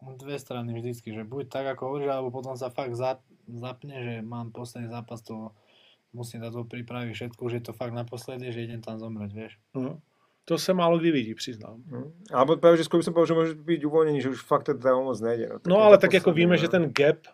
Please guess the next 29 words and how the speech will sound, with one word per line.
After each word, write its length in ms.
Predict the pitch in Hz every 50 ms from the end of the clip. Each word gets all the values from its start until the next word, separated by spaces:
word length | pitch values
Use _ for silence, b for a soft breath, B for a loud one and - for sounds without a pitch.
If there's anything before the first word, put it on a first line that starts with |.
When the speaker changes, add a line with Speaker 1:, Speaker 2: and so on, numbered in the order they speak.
| - _
Speaker 2:
všichni 320 | - - - 160 151 - 175 160
očekávají, 680 | 135 123 - 151 151 156 147 139 139 143 143 143 139 143
Speaker 3:
No. 180 | 143 131 143 165
Speaker 2:
je 160 | 165 143 139 127
velký 260 | 117 120 120 117 117 127
Speaker 3:
Ano. 320 | 127 131 131 120 110 98
Speaker 2:
ve 100 | 95 131
prospěch 480 | - - 151 139 - - - 147 139 139
Robertsona. 580 | 127 127 123 131 120 120 - 131 120 120 135 -
Speaker 3:
No 60 | 139
schválně, 380 | - - - 180 202 220 196
jaké 180 | 165 165 170 156
jsou 160 | - - 139
stávky, 600 | 123 - - 135 123 123 127 131 123 - - 110 90
keď 140 | 113 107
by 100 | - -
si 100 | 135 139 135
Speaker 2:
No. 60 | 135
Speaker 3:
mohl 160 | - 110 131 -
pozrieť, 220 | 110 - 117 107
či 100 | 117 151
už 100 | 139 -
to 80 | - 127
máš 180 | 123 120 120
preč? 280 | - - - 135 - 151
Speaker 2:
No 100 | 139 131
jasně, 360 | 127 127 123 - - 165 180
ne, 180 | 185 143 131 143
můžu. 360 | 151 135 120 113 151 185 214